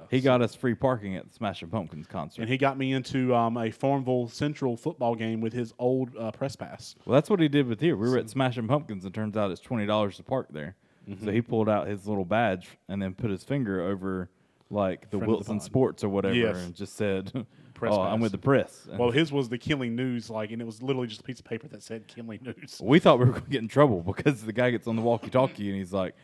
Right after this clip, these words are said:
Speaker 1: "I got somebody here that says he's with the press." And then we're kinda sitting there in suspense, and then another guy comes over the walkie-talkie and says, "Send him on." <laughs> So we just, we got about
Speaker 2: Yeah.
Speaker 1: five feet away and busted out laughing.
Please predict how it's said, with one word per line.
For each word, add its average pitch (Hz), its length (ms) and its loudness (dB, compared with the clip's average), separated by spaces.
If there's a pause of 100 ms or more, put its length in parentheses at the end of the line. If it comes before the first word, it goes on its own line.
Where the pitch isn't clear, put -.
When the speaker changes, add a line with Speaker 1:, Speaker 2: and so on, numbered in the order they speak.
(240)
Speaker 1:
"I 98 80 -2
got 127 240 4
somebody 180 300 6
here 170 160 8
that 131 80 0
says 139 240 2
he's - 80 -10
with 143 100 6
the 113 60 -2
press." 156 560 2 (760)
And 101 140 -4
then 104 80 -2
we're 101 120 -2
kinda 120 220 0
sitting 120 340 0
there 113 120 2
in 107 100 -2
suspense, - 600 -6
and 104 160 -4
then 101 80 0
another 110 280 0
guy 110 160 0
comes 117 220 -4
over 127 140 2
the 123 60 -4
walkie-talkie 143 520 0
and 95 100 -8
says, 85 220 -8 (380)
"Send 226 240 6
him 254 80 6
on." 226 180 8 (260)
<laughs> 175 140 2
So - 240 -4
we 107 160 -2
just, - 300 -14 (520)
we 98 120 -6
got 113 180 2
about 104 220 0
Speaker 2:
Yeah. 120 80 -10
Speaker 1:
five 117 180 4
feet 117 140 0
away 123 180 6
and 113 140 2
busted 117 260 0
out 113 140 2
laughing. 104 320 -4